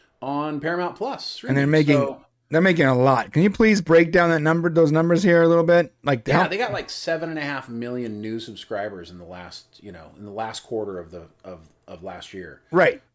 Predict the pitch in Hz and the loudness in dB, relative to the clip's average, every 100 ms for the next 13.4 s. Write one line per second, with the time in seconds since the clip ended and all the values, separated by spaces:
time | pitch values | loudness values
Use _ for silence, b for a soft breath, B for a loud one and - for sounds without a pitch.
0 | - 180 180 220 262 247 220 202 220 185 | 0 2 6 6 6 6 4 2 2 4
1 | 170 151 135 127 110 87 - 87 - _ | 4 4 2 0 -4 -6 -10 -12 -16 _
2 | _ _ _ 156 139 135 151 139 - 131 | _ _ _ -6 -4 -4 -6 -8 -12 -12
3 | - 147 113 101 110 85 71 _ - 135 | -8 -6 -6 -10 -14 -18 -20 _ -8 -4
4 | 175 180 165 151 170 180 165 147 135 147 | -4 -4 -4 -4 -4 -4 -2 -2 -2 -8
5 | 143 b b - 170 180 165 202 262 196 | -10 b b -6 -2 -2 0 -2 -2 -4
6 | 147 139 123 123 175 208 170 156 120 - | -6 -6 -6 -6 -6 -6 -4 -4 -4 -6
7 | 117 - 117 98 98 90 95 - b b | -10 -10 -12 -8 -8 -10 -14 -20 b b
8 | b - 143 143 135 139 135 170 160 180 | b -2 -2 -2 -10 -18 -4 -2 0 -2
9 | 226 202 165 151 139 135 131 - 135 135 | -2 -2 -4 -4 -4 -4 -6 -6 -6 -4
10 | 147 - - 151 170 113 95 - 110 120 | -6 -6 -10 -10 -10 -14 -16 -18 -12 -10
11 | 117 127 139 - 135 135 131 - 143 143 | -8 -8 -8 -8 -4 -4 -4 -6 -8 -8
12 | 123 - 123 135 139 123 113 - 117 120 | -10 -8 -4 -4 -6 -8 -12 -8 -8 -8
13 | 110 - 135 | -12 -8 -8